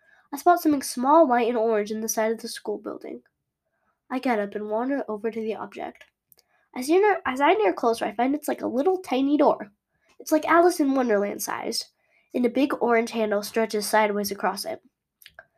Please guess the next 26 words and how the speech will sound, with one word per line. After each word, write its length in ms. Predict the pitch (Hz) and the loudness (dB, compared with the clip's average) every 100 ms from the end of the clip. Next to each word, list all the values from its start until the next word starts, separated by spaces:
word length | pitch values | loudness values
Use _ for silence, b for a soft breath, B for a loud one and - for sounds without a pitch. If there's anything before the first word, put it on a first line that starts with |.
| b b - | b b -10
I 100 | 247 | 0
grab 240 | 269 277 | 4 6
the 80 | 339 | 6
handle 360 | 277 220 208 196 | 6 6 6 6
and 140 | 208 | 2
a 120 | 202 - | 0 -2
ptsch 1000 | - - _ - - - - - - - | -4 -6 _ -2 0 0 -2 -4 -8 -8
to 120 | - | 2
mimic 360 | 240 247 240 240 | 4 4 2 0
the 80 | |
bus 280 | 220 208 202 | 4 4 4
fills 280 | - 196 196 | 0 -2 0
my 140 | 202 | -4
ears. 420 | 185 196 - - - _ _ _ _ _ _ _ _ _ _ _ _ - | -4 -4 -6 -10 -14 _ _ _ _ _ _ _ _ _ _ _ _ -6
Uh, 160 | 427 - | -4 -4
t-, 140 | - - _ _ - | -10 -16 _ _ -12
unsure 440 | - 254 339 359 381 | 0 4 6 6 6
what 180 | 294 285 | 4 0
to 80 | |
do, 420 | 214 294 - - - - | 0 2 2 0 -6 -6
I 100 | 247 | -2
lie 160 | 240 | -2
flat 280 | 247 285 302 | 2 2 4
on 80 | 339 | 4
my 100 | 359 | 2
stomach, 500 | 359 - - - | 2 -4 -4 -12